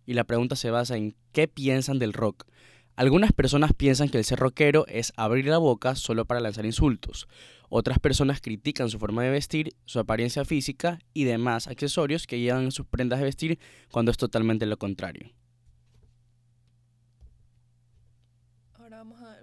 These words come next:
Speaker 2: pon-, ahora di, vamos a dar un ejemplo, Mapi. ¿Qué opinas de Journey? Y yo te digo, traje información.
Speaker 1: Ya. Eh, tres, dos, uno.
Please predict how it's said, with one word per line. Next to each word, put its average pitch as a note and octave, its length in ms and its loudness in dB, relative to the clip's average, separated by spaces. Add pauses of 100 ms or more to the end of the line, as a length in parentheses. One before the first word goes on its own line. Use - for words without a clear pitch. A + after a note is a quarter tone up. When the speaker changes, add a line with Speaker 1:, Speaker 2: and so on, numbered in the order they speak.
Speaker 2:
pon-, G#3+ 380 -20
ahora G#3 220 -20
di, A3 180 -20
vamos A3 260 -20
a A3+ 60 -20
dar A3 100 -20
un A3 120 -20
ejemplo, B3 320 -20
Mapi. G#3+ 400 -20
¿Qué A3+ 100 -20
opinas A3 260 -20
de F#3+ 140 -20
Journey? F3+ 380 -20 (1300)
Y G#3 80 -20
yo G3+ 80 -20
te G#3 80 -20
digo, G3+ 440 -20 (140)
traje G#3+ 220 -20
información. G3+ 560 -20 (560)
Speaker 1:
Ya. G#2+ 320 -8 (400)
Eh, G2+ 340 -12 (720)
tres, A#2 560 0
dos, G#2+ 500 0
uno. G#2 400 -4